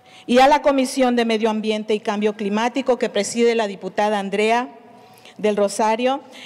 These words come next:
y sus integrantes, así como a todas y todos los diputados aquí presentes que votaron a favor. Han sido años de lucha, de incansable trabajo.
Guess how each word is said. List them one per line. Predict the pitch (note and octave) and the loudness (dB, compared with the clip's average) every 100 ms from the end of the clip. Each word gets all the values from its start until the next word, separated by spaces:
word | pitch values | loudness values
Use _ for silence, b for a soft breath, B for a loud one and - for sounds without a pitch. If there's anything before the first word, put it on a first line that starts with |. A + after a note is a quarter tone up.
| B | B
y | A#3+ | -2
sus | C#4 C4 | 0 0
integrantes, | C4+ B3 A#3 B3 C#4 D#4+ D#4+ | 0 2 2 2 0 -4 -4
así | C4+ D4 | -4 -6
como | C#4+ C#4+ | -4 -2
a | B3 | -2
todas | B3 C#4+ D4+ D4 | 0 0 0 -4
y | C4 | -4
todos | B3+ C4 | -2 0
los | B3+ | -2
diputados | A3+ A3 A3 A#3 B3+ B3 | -4 -6 -2 -2 -2 -4
aquí | A3 A#3 | -8 -6
presentes | A#3 A3+ C4 B3+ C4 C#4+ D#4 - - B B | -4 -4 -4 -4 -4 -4 -4 -8 -18 B B
que | A#3 | 0
votaron | A3+ A3 A3+ A#3 | 0 0 0 0
a | A3+ | -2
favor. | A3 G3 F#3 F#3 F#3+ - - - B B B B B - | -4 -4 -2 -4 -6 -20 -20 -20 B B B B B -4
Han | C4 | -2
sido | C4+ C#4+ C4+ | 0 2 4
años | C4+ C4 B3+ B3 | 4 4 0 0
de | A#3 | 0
lucha, | A3 A3 A3 A#3+ G3 F3+ - - | 0 -2 -4 -4 -4 -8 -20 -20
de | - A#3 | -2 0
incansable | A#3 A#3 G#3+ G#3+ B3 A3+ A#3+ | 0 -2 -4 -4 -2 -2 -2
trabajo. | A#3 G#3+ G3+ G3+ - G3+ | -2 -2 -2 -4 -6 -10